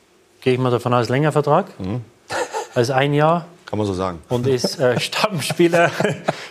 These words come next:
Speaker 1: bei einer Mannschaft, die vielleicht, ich möchte nicht sagen, nicht so gut ist, äh, einige Punkte, ja, fünfzehn Punkte, äh, dahinter ist. Ähm, also wie gesagt, da wird das, da wird die Latte hoch angesetzt. Ähm, und ich bes-, bin gespannt, wie hoch die Schmerzgrenze sein wird. Aber ich glaube, es ist nicht auszuschließen,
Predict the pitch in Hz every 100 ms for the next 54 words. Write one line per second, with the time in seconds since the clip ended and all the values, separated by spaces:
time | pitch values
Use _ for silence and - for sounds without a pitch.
0 | - 139 123 123 143 156 147 - 131 135
1 | 135 - - - - 120 113 131 127 117
2 | 131 - - 117 143 156 147 - 127 120
3 | 117 - 117 135 127 117 139 147 - 120
4 | 113 117 117 - - - - 151 - 117
5 | 135 131 131 123 - 113 113 120 147 151
6 | 147 - - - - - - 117 120 120
7 | 110 113 131 123 139 147 - 110 107 127
8 | 135 120 - - - 120 - 117 131 123
9 | 127 135 120 127 120 131 147 147 190 -
10 | - - - - - - - - - 127
11 | 131 127 131 - 127 - - - 139 127
12 | - 170 151 107 117 110 120 143 143 156
13 | 143 113 127 143 143 123 120 123 151 127
14 | 110 113 120 120 - 147 139 139 131 131
15 | 143 - 123 135 - 143 147 147 143 147